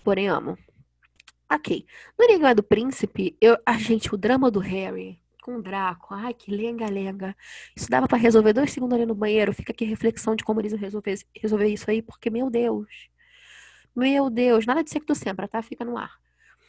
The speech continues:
Porque o Harry, meu Deus, o Harry tá, te-, o Harry, ele fica mais obcecado pelo Draco do que pela Gina.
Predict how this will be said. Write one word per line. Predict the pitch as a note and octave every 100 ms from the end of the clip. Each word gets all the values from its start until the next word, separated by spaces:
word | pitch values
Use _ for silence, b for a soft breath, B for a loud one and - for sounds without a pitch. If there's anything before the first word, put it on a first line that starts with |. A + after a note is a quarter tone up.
| b b - _ _ _
Porque | - A#3+ -
o | B3+
Harry, | A3 A#3 G#3+
meu | A#3
Deus, | A3 G#3+
o |
Harry | A#3 B3+
tá, | D4 C#4 _
te-, | B3 - _
o | A#3+
Harry, | A3+ C#4+ D4+
ele | B3+
fica | - - A#3
mais | A#3+ G4+ D#4
obcecado | A#3+ - A3+ A3 G3
pelo | - G3
Draco | G3 G3+
do | -
que | -
pela | A3+ A#3
Gina. | A#3+ F#3 F3+